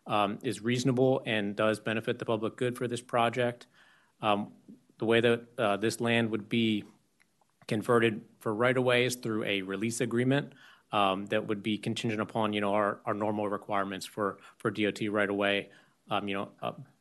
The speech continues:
generally a payment, you know, at, at market rate for that land. Um, but in this case, additionally, some of this land has to fulfill some D N R requirements,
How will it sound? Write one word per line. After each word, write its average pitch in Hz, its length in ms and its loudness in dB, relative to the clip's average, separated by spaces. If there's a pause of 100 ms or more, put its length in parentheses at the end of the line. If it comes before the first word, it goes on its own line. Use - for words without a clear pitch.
(440)
generally 101 400 -2
a 101 140 -4
payment, 107 500 -2
you 110 80 -6
know, 101 140 -2
at, 101 200 -2
at 104 120 -4
market 101 340 -4
rate 98 200 -4
for 101 140 -8
that 98 180 -6
land. 113 340 -2 (460)
Um, 104 200 2
but 113 320 2
in 110 120 -2
this 127 160 0
case, 120 300 2 (280)
additionally, 123 760 0 (180)
some 123 240 0
of 123 100 0
this 117 180 2
land 113 440 0
has 110 200 -2
to 117 100 -6
fulfill - 320 -2
some 104 180 -4
D 104 140 -2
N 98 60 -2
R 104 160 0
requirements, 131 680 0